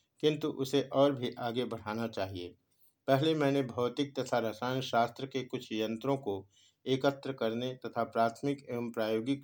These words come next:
रस-, रसायन तथा भौतिक शास्त्र, विशेषतः शरीर विज्ञान की कक्षाएं शुरू करने का सुझाव दिया था। उसके विषय में मुझे अभी तक कुछ सुनने को नहीं मिला।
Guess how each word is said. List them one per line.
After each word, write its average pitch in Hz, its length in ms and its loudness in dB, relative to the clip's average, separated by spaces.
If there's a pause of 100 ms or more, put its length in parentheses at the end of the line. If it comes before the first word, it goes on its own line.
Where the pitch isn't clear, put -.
रस-, 110 340 -6 (120)
रसायन 117 580 -2 (540)
तथा 135 200 4
भौतिक 123 460 0
शास्त्र, 113 500 2
विशेषतः 131 600 -2 (520)
शरीर 143 280 2
विज्ञान 123 500 0
की 104 340 -8 (420)
कक्षाएं 123 420 -2
शुरू 127 260 -6
करने 117 320 -2
का 120 200 -4
सुझाव 107 460 -6
दिया 107 320 -4
था। - 360 -8 (560)
उसके 135 280 0
विषय 143 320 2
में 151 140 0
मुझे 135 420 2
अभी 120 200 2
तक 135 220 -2
कुछ 135 180 -2
सुनने 120 400 -4
को 123 140 -4
नहीं 104 200 -6
मिला। 92 380 -6